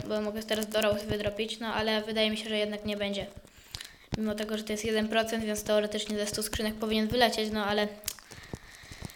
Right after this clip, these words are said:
Raczej mi się wydaje, że nie wyleci ten s-, o, osiem gemów. Gemy się przydadzą.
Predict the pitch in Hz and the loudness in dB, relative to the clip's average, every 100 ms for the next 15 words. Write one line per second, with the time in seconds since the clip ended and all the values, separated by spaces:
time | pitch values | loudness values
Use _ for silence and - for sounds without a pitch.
0 | - 277 277 269 269 240 277 254 254 254 | 0 4 6 8 6 6 4 4 2 2
1 | 254 247 247 247 247 - 214 - 285 277 | 2 0 0 0 0 0 -2 4 8 10
2 | 254 - 254 247 220 208 214 - - 226 | 10 8 6 6 4 2 -2 -8 -6 0
3 | 233 233 240 - 214 208 214 240 | 2 2 0 0 -2 0 0 -2